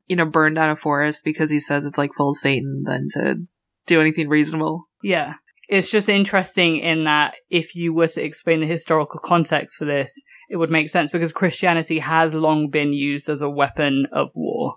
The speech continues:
Speaker 2: you know?
Speaker 1: Yeah, and, like, a colonizing force.
Speaker 2: And a weapon
Speaker 1: Yeah.
Speaker 2: of colonialism. And it still continues to be a weapon of colonialism now. And it's so embedded in, like, ethno-state terrorism. So it's just like
Speaker 1: I think it, yeah, I think it would be a good conversation starter if your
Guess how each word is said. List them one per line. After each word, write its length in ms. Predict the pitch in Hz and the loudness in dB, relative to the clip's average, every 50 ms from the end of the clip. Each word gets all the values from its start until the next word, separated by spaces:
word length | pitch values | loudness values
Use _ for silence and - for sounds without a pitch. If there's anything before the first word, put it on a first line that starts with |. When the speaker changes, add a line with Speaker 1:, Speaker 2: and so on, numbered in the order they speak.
| _ _ | _ _
Speaker 2:
you 160 | - 175 165 147 | -4 0 0 2
know? 140 | 135 135 | 4 4
Speaker 1:
Yeah, 300 | 208 208 185 147 123 - 175 - | 4 4 4 4 2 -2 -2 0
and, 180 | 185 202 202 196 | 2 4 4 4
like, 160 | 196 190 - | 4 2 2
a 80 | 190 | 0
colonizing 800 | - - - - 202 202 196 185 175 165 156 156 156 160 151 151 | -2 -4 -4 0 0 2 2 2 2 2 2 2 2 0 -4 -4
force. 280 | 156 - 151 147 147 143 185 | -6 -6 -6 -6 -2 2 2
Speaker 2:
And 240 | 185 180 180 185 180 | 4 4 4 4 2
a 60 | 170 | 2
weapon 240 | 170 175 165 170 180 | 2 2 2 2 2
Speaker 1:
Yeah. 40 | 170 | 0
Speaker 2:
of 80 | 170 185 | 0 0
colonialism. 840 | - 165 156 151 151 147 139 147 147 151 147 151 147 139 135 139 - | 2 2 2 2 2 0 0 0 0 -2 -2 -2 -4 -4 -2 0 0
And 160 | 170 180 165 | 2 2 2
it 60 | 156 | 2
still 340 | - - - 208 208 208 202 | 2 2 4 4 4 4 4
continues 500 | - 202 185 - 185 180 175 170 156 - | 4 4 4 4 4 4 4 4 2 2
to 60 | - | 0
be 100 | 156 156 | 0 0
a 60 | 156 151 | 2 2
weapon 260 | 151 147 - 156 151 | 0 0 0 -2 -4
of 100 | 143 - | -4 -4
colonialism 720 | - 156 147 147 143 143 143 143 143 143 - - 147 143 147 | -4 -2 -2 0 0 0 -2 -2 -2 -4 -6 -6 -6 -4 0
now. 440 | 151 147 143 143 139 135 135 143 - - _ _ | 0 2 2 2 2 0 -2 -6 -10 -16 _ _
And 160 | - 190 170 160 | 0 2 2 2
it's 340 | 156 156 156 - - - - - - | 2 0 0 0 0 -2 -4 -8 -8
so 400 | - - - - 190 180 180 175 | -6 -4 0 2 2 4 4 4
embedded 440 | 170 170 160 151 156 151 151 147 151 | 2 2 2 2 2 2 2 0 0
in, 220 | 147 143 143 143 | 0 0 -2 -2
like, 300 | 143 135 135 127 - - _ _ - | -2 -4 -4 -6 -8 -14 _ _ -4
ethno-state 840 | 180 175 - - 170 156 151 151 - - - 156 147 143 147 - - _ _ _ - | -2 -2 -2 -2 -2 -2 -2 -2 -2 -2 0 0 0 0 -2 -4 -8 _ _ _ -4
terrorism. 720 | - 170 151 147 131 131 139 135 143 147 143 139 135 139 - _ _ - | 0 2 2 2 2 0 -2 -4 -4 -6 -4 -4 -6 -8 -10 _ _ -4
So 200 | - 214 202 202 | 0 2 4 4
it's 160 | 208 208 - | 2 2 2
just 200 | 240 233 233 - | 0 0 2 2
like 180 | 240 214 190 | 2 4 4
Speaker 1:
I 80 | - 269 | 2 2
think 180 | - 403 440 - | 2 0 0 2
it, 320 | 466 427 370 269 - - - | 2 2 2 2 0 -4 -4
yeah, 180 | 240 320 285 | -2 0 2
I 80 | 190 196 | 2 2
think 180 | 220 302 339 415 | 0 0 0 2
it 40 | |
would 80 | 392 311 | 2 4
be 100 | 320 311 | 4 4
a 80 | 247 202 | 2 2
good 460 | 175 - 180 175 180 180 180 - - | 2 2 2 2 2 2 -2 -6 -2
conversation 600 | - 202 185 175 185 190 - 180 170 180 - 214 | 0 0 2 2 2 0 2 0 0 0 0 0
starter 320 | - - 175 165 160 160 | 0 2 2 4 4 4
if 160 | 160 165 - | 4 2 2
your 180 | 175 170 160 | 0 0 0